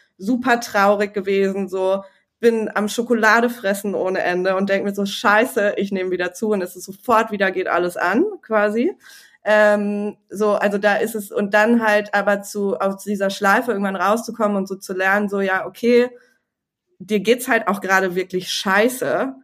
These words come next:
Und wenn du jetzt meinst, du musst jeden Abend eine Tafel Schokolade essen und es macht dich halt kurzfristig glücklich, dann ist das okay.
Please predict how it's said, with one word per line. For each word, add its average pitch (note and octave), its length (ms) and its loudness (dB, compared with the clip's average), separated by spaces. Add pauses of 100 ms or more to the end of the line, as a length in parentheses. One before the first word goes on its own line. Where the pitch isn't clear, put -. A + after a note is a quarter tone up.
(260)
Und G3 160 -2
wenn G#3 180 4
du G#3 100 0
jetzt G3+ 260 0
meinst, G#3+ 500 2
du F#3+ 60 -8
musst G3+ 240 -4
jeden G#3 240 0
Abend G#3+ 260 0
eine G3 80 -2
Tafel G#3 320 -2
Schokolade G3 580 2
essen F3+ 240 -2
und F3+ 60 -4
es F#3 120 -6
macht G3+ 240 0
dich G3+ 120 -2
halt F#3+ 140 0
kurzfristig G3 560 -4
glücklich, G3 380 0
dann F#3 140 -4
ist G3 220 -6
das F#3+ 140 -10
okay. A3+ 600 4